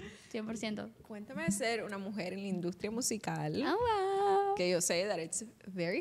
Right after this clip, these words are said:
Speaker 2: hard,
Speaker 1: I
Speaker 2: pero
Speaker 1: know.
Speaker 2: aquí estamos.
Speaker 1: It's hard, but ahora sí siento que como que tenemos,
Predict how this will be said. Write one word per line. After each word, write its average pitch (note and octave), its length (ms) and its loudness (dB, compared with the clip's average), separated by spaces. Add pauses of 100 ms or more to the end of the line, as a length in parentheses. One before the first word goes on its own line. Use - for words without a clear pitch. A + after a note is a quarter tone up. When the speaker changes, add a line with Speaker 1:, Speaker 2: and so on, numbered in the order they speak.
Speaker 2:
hard, D#3 380 0 (300)
Speaker 1:
I - 160 2
Speaker 2:
pero - 60 8
Speaker 1:
know. G#3 100 8
Speaker 2:
aquí G#3 160 2
estamos. - 380 -2 (1000)
Speaker 1:
It's - 220 -4
hard, E4 300 12 (340)
but D#4 420 12 (880)
ahora B3 400 12
sí D4 200 4
siento C4+ 360 0
que C#4+ 160 -4
como B3+ 260 -2
que A3 380 -2 (880)
tenemos, C#4 420 10